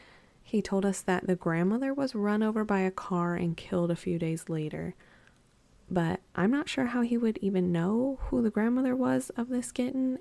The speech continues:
and he's actually told us that story before about another kitten, so I'm not totally sure that that's a true story. The D litter of two kittens were found as strays when they were just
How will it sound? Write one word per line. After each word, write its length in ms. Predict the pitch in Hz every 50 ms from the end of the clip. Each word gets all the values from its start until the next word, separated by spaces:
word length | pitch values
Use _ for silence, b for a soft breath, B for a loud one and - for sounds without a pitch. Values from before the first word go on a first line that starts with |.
| - -
and 300 | 202 202 196 196 196 190
he's 200 | 190 196 185 196
actually 340 | 196 214 - - 285 277
told 200 | 269 - - 262
us 120 | 233 226 -
that 200 | - 202 185 190
story 280 | - - - 185 180
before 460 | 175 180 175 - - - 175 180 180 -
about 280 | - 175 180 170 165
another 380 | 165 160 165 165 170 170 185 185
kitten, 420 | 185 - 214 - 208 202 208 220 B B B B B B B B B B B
so 160 | - - - -
I'm 160 | 175 175 185
not 440 | 214 262 349 381 403 403 403 - -
totally 640 | - 311 302 302 302 311 302 302 302 294 294 285
sure 540 | - - - - 208 196 190 190 196 190 190
that 180 | 196 190 202 -
that's 260 | - - 165 - -
a 40 | -
true 240 | - - - - -
story. 680 | - - - - - - 180 - - 196 202 185 - b b b b b b b b b b b b _ _ _ _ _ b b b b b b b b b b b -
The 100 | 240 220
D 340 | 196 - - 190 196 214
litter 280 | 220 208 202 202 202 202
of 160 | 190 180 - -
two 240 | - - 208 214
kittens 420 | 220 - 240 247 247 262 262 262 -
were 100 | 247 226
found 300 | - 202 185 180 180 185
as 140 | 180 180 -
strays 560 | - - - - 196 185 175 185 208 220 -
when 120 | 190 185
they 100 | 180 175
were 120 | 175 175 175
just 220 | 180 175 - -